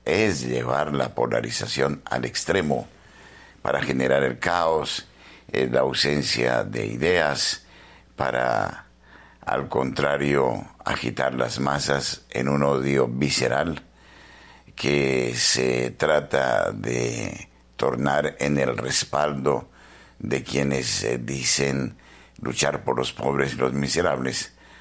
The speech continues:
a los que directamente están afectando. Y esto sucede desde el Cono Sur, en América Latina, hasta España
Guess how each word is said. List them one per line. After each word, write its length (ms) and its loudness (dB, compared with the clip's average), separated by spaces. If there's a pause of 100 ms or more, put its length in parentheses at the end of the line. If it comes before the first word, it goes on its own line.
(100)
a 140 -2
los 220 0
que 140 0
directamente 760 -2
están 520 -4
afectando. 840 -2 (840)
Y 140 0
esto 340 0
sucede 720 0
desde 500 -4
el 120 -4
Cono 280 0
Sur, 320 0 (460)
en 160 -2
América 420 0
Latina, 720 2
hasta 380 -2
España 720 -2